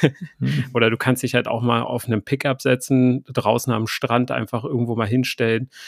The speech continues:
Speaker 2: äh, dich hinten auf die Ladefläche setzen, aufs Meer hinausgucken und dabei deine E-Mails beantworten. So, das ist für mich halt Selbstständigkeit. Also, dass du auf jeden Fall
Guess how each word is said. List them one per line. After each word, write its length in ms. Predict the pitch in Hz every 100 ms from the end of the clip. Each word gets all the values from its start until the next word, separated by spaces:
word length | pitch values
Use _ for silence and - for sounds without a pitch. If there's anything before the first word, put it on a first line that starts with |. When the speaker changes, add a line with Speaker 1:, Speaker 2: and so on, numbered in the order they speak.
| - - _
Speaker 2:
äh, 160 | 123 113
dich 100 | 104
hinten 240 | 131 131
auf 100 | 120
die 100 | 131
Ladefläche 580 | 107 113 127 127 113 123
setzen, 560 | 120 117 - 127 117
aufs 380 | 113 110 - -
Meer 180 | 123 123
hinausgucken 640 | 123 120 117 - 127 131
und 120 | 117 110
dabei 220 | 104 107
deine 220 | 107 110
E-Mails 340 | 135 135 120
beantworten. 680 | - 87 87 87 - 92 90 _ -
So, 200 | 95 98 -
das 160 | 110
ist 100 | -
für 120 | -
mich 240 | 107 107 -
halt 180 | 101 -
Selbstständigkeit. 880 | - 110 110 - 98 92 - 90 _
Also, 300 | 98 107 104 _ - - - _ _ _ _
dass 300 | - 110 -
du 400 | - 107 95 95 _ _ _ _
auf 180 | 107 101
jeden 140 | 113
Fall 360 | 107 110 104 127